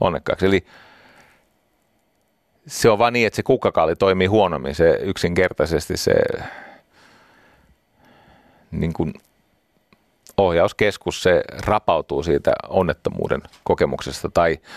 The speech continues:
me tarvitsemme, tähän liittyy tietenkin nämä dopamiinit ja itsepystyvyysteoriat ja kaikki se, mitä täälläkin on puhuttu. Aivot toimii paremmin, jos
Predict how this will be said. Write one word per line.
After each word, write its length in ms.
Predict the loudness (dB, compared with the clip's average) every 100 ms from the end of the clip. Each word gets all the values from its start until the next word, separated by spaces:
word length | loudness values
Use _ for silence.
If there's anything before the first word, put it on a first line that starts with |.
| -18 -6
me 120 | 0 2
tarvitsemme, 600 | 2 0 0 -6 -10 -2
tähän 280 | -2 0 -2
liittyy 300 | -2 -2 0
tietenkin 420 | 0 -2 -4 -4
nämä 160 | -4
dopamiinit 580 | -4 0 -2 -2 -8 -4
ja 140 | -4 -4 -10 _ -10
itsepystyvyysteoriat 1160 | -6 -6 -6 -8 -8 -6 -4 0 0 0 -2 -2
ja 80 | -4 _
kaikki 300 | -4 -4 -4
se, 100 | -4
mitä 200 | -2 0
täälläkin 380 | 0 0 -2 -6
on 80 | -2
puhuttu. 480 | -2 -2 -4 -8 -10 -16 -20 -6 0
Aivot 320 | 2 2 0
toimii 280 | 0 0 -2
paremmin, 520 | 0 0 0 -2 -2
jos 280 | -2 -4